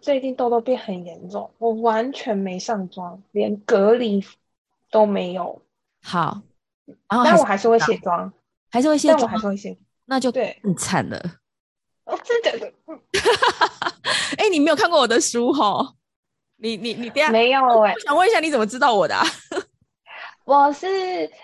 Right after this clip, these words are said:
Speaker 1: 呃，因为朋友介绍用了你们的产品，然后我觉得你们的产品真的还不错，然后我就说，我就，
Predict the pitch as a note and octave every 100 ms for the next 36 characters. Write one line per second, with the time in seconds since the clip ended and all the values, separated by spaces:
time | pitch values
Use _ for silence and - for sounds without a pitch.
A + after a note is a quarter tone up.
0 | - _ - A3 G#3+ D#4+ F4+ E4+ C4 A#3
1 | B3+ A#3+ A#3+ B3+ A3+ C4 A#3 F#3+ F3+ F3+
2 | F3+ F3+ F3 F#3+ G#3 - _ _ F#3+ F#3+
3 | A#3+ A#3 - A#3+ C4+ C4 A3 G3+ G3 -
4 | F#3+ G3 F3+ G3 G3 F#3 F3+ - F#3+ G3+
5 | G3+ E4+ C#4+ - _ _ - _ - G3
6 | A#3 D4 C#4+ C4+ B3 - _ _ _ _
7 | - G#3+ A3+ D#4 D#4 - C#4+ C4+ B3 A3
8 | - - D4+ C#4+